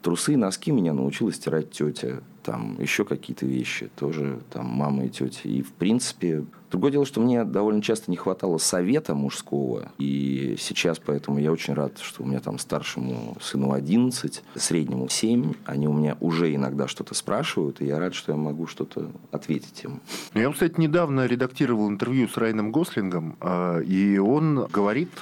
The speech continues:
Speaker 2: про себя, он тоже рос с, с мамой и сестрой после
Speaker 1: Мгм.
Speaker 2: развода родителей. Он говорит, что это его научило думать как девочка.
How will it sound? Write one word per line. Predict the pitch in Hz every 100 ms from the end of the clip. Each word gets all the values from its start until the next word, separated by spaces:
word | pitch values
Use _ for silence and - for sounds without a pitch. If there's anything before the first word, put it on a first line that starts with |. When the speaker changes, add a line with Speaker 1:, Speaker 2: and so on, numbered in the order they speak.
| - -
Speaker 2:
про | 90
себя, | - 104 92
он | 92
тоже | 147 123 107
рос | 92 85
с, | - - 90
с | 78 - -
мамой | 90 87 87 85 82 98 104 87 82
и | 73 87 85 80
сестрой | - 98 - 202 214
после | 110 90
Speaker 1:
Мгм. | 90
Speaker 2:
развода | 98 95 92 90
родителей. | 90 90 - - - - - - - -
Он | 113 185
говорит, | 156 123 147 165
что | - - 120 113 -
это | 123 127
его | 104
научило | 120 110 95 139 98
думать | 113 113 -
как | 95 87
девочка. | 92 85 76 -